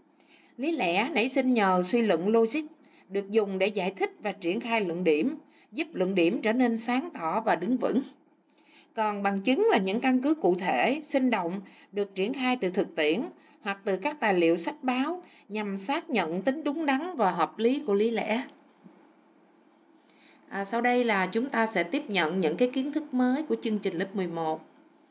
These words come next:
Đó là tính thuyết phục của lý lẽ bằng chứng trong văn bản nghị luận. Để làm nên cái sức hấp dẫn thuyết phục của văn bản nghị luận thì chúng ta cần phải có những lý lẽ và bằng chứng sao cho thích hợp, chính xác và đầy đủ.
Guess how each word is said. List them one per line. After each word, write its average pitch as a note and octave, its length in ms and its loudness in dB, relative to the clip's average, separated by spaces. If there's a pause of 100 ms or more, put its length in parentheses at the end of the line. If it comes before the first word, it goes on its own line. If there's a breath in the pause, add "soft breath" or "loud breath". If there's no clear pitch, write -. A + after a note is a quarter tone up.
(840 soft breath)
Đó B3+ 160 -4
là C4 140 0
tính C#4+ 300 -2
thuyết F#4 240 0
phục F3+ 240 0
của G3 60 2
lý A#3+ 180 4
lẽ G3 300 2
bằng G3 300 -2
chứng A#3 300 2
trong A3 180 0
văn G#3 200 -2
bản F#3 200 0
nghị F3 140 0
luận. D#3 280 0 (1300 soft breath)
Để G3+ 220 2
làm G#3+ 280 0
nên A#3+ 200 4
cái D4 100 0
sức F#4 240 -2
hấp E4+ 180 -8
dẫn F#3 300 2
thuyết F#4+ 240 2
phục C#4 220 0
của A#3+ 80 0
văn A#3+ 240 0
bản F#3+ 180 0
nghị F#3+ 120 2
luận F3+ 320 4 (380 loud breath)
thì F#3+ 240 -4
chúng C4+ 160 -4
ta C4 100 2
cần F#3 280 0
phải F3+ 100 -2
có C#4 120 -2
những A#3 240 2
lý D4+ 120 6
lẽ G3+ 340 2
và G#3+ 80 2
bằng E3+ 240 -6
chứng A#3 280 2
sao B3 160 -4
cho A#3+ 140 -2
thích D4+ 260 -4
hợp, D#3 400 -2
chính C#4+ 200 -4
xác C4+ 360 -4
và F#3+ 140 -6
đầy D#3 200 -2
đủ. C3+ 300 2